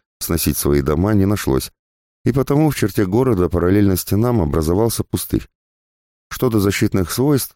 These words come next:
то стену не просто пересечь даже саму по себе. Обычному человеку на такое восхождение потребовалось бы никак не меньше часа, что постовые в любом случае заметят хотя бы во время обхода.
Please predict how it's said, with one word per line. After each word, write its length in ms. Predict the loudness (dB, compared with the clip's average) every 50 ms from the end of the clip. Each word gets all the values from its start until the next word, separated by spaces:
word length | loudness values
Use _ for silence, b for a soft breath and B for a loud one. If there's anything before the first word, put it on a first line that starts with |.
| _ -4
то 120 | -2 -2
стену 340 | -2 0 0 0 2 2 4
не 120 | 2 2
просто 340 | 2 0 0 -2 0 -2 -4
пересечь 560 | -2 0 0 0 0 0 0 0 0 0 0
даже 360 | 0 0 2 2 0 0 -2 -2
саму 320 | -4 -2 0 0 0 0
по 100 | -2 -2
себе. 400 | -6 -2 -2 -2 0 0 0 0 -2 _ _ _ _ _ _ _ _ _ _ _ -4
Обычному 500 | -4 0 0 0 0 0 0 0 0 0
человеку 460 | 0 0 0 2 2 2 0 0 0
на 120 | -2 0 0
такое 280 | -2 -2 0 0 2
восхождение 800 | 2 2 0 0 -2 -2 -2 0 0 2 2 2 2 2 0 0
потребовалось 680 | -2 -4 -4 -2 -2 -2 0 2 2 2 2 0 0 -2
бы 200 | 0 0 2 4 4
никак 360 | 4 2 2 0 -2 -4 -2
не 80 | 0 0
меньше 300 | 2 0 0 -2 -2 -6
часа, 400 | -4 -2 -4 -2 -2 -2 -4 -4 -6 _ _ _ _ _ _ -12
что 200 | -6 -4 -4 -2
постовые 640 | -2 -2 -2 -2 -2 2 2 4 4 6 4 4
в 80 | 4 4
любом 300 | 2 2 2 2 0 0
случае 500 | 2 0 0 0 2 2 2 4 4 4
заметят 480 | 4 2 2 2 2 0 0 -2 -4
хотя 340 | -2 -2 -4 -4 -2 -2 0
бы 140 | 0 2 2
во 80 | 2
время 300 | 2 2 2 2 0 0
обхода. 400 | -2 -2 -2 -2 -2 0 0 -2